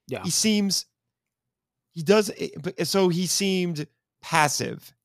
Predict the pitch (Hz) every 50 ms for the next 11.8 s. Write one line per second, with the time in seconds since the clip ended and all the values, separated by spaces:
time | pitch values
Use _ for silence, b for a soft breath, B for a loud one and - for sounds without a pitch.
0 | _ _ - 123 117 - 120 113 113 - - 120 107 95 - - _ _ _ _
1 | _ _ _ _ _ - 151 160 175 175 208 208 190 165 160 160 160 147 - -
2 | 123 113 - - 139 143 165 202 190 180 - - 160 147 - - 180 175 147 131
3 | 135 120 117 151 180 185 170 165 147 127 - 143 135 143 156 156 143 127 120 117
4 | 123 - _ _ _ _ _ _ _ _ _ _ _ _ _ _ _ - 165 156
5 | 143 143 139 135 135 131 127 - _ _ _ _ _ - 160 180 190 156 - -
6 | 143 135 127 123 123 170 180 165 - 165 143 - 156 151 147 143 135 127 120 -
7 | _ _ _ _ _ _ _ _ _ _ _ _ _ _ _ _ _ _ _ _
8 | _ _ _ _ _ _ _ _ _ _ _ _ - 143 131 - - 214 233 233
9 | 208 208 190 170 170 180 160 175 220 220 190 165 139 - _ _ - 233 269 254
10 | 214 185 185 208 214 185 180 151 143 131 131 127 120 117 - 147 135 147 160 156
11 | 143 151 143 123 120 113 120 120 117 113 - - - - -